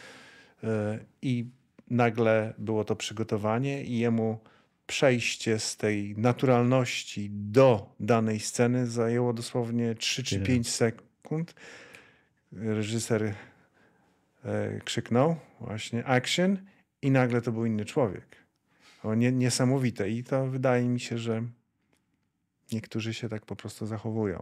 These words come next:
Speaker 2: Chcą być Leonardo DiCaprio.
Speaker 1: Tak, czyli pojawiają się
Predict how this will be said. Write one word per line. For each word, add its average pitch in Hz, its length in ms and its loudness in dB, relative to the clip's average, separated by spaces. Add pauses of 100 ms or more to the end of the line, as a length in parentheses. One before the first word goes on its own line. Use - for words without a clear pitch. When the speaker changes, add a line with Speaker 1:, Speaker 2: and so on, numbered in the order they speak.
Speaker 2:
Chcą 87 260 -2
być 87 180 -4
Leonardo 90 440 0
DiCaprio. 104 500 0
Speaker 1:
Tak, 76 100 -14 (440)
czyli 101 380 -8
pojawiają 104 640 -2
się 98 460 -6